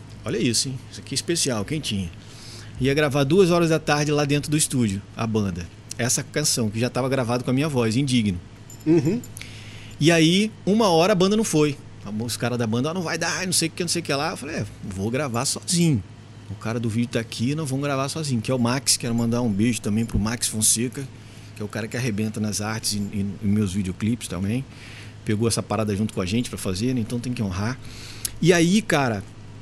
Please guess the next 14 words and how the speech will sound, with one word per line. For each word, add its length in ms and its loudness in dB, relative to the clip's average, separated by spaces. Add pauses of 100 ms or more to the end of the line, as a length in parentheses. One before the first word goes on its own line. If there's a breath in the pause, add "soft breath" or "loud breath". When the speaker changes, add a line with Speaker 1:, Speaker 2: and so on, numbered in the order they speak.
(260)
Speaker 1:
o 40 -12
que 120 0
que 80 0
acontece? 640 0
Uma 220 2
e 60 2
meia 500 4
me 140 2
chega 300 0
o 40 -2 (220)
Falon 360 2 (540)
lá 100 -2
no 60 2
estúdio. 420 -4